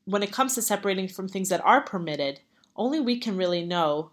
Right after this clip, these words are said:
where that is in our own lives in order to enhance our own holiness. The last point that I want to make, which is so beautiful, I think, is that the verse says, it emphasizes how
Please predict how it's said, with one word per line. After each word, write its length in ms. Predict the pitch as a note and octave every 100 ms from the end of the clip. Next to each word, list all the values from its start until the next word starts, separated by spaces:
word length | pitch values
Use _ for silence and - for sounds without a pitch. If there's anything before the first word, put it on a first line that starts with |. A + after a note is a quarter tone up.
| -
where 640 | F3 E3+ E3 D#3+ D3+ - -
that 260 | E3 D3+
is 420 | C#3+ C3 - - -
in 80 | F3
our 140 | E3+
own 180 | D3 D#3+
lives 520 | D3+ C#3 C3+ - - - - -
in 100 | E3+
order 200 | E3+ E3
to 180 | E3 F3
enhance 460 | D#3+ E3+ D#3 - -
our 160 | F3 D3+
own 140 | F3
holiness. 760 | D#3 D3 D3 C#3 F#2+ - - - - - - - - -
The 100 | F#3+
last 340 | G3 G#3 A#3 -
point 260 | G#3 F#3+
that 120 | F#3
I 100 | F3
want 180 | E3+ E3
to 80 | E3+
make, 260 | G3+ E3+ E3
which 160 | D#3+
is 120 | F3
so 180 | - F#3
beautiful, 460 | F3+ F3+ F3 E3+ D3
I 160 | D3+
think, 420 | D3+ D3 C3 - - - - - - -
is 200 | F3 E3+
that 380 | E3+ E3+ - - _ _ - - _
the 100 | F#3
verse 280 | F#3 A3+ C4
says, 560 | - F3 E3 D#3+ - - _ _ -
it 140 | F#3
emphasizes 840 | F3 A#3 A#3 G3+ F3+ D#3 D#3 D#3 -
how 420 | F3 D#3+ D3+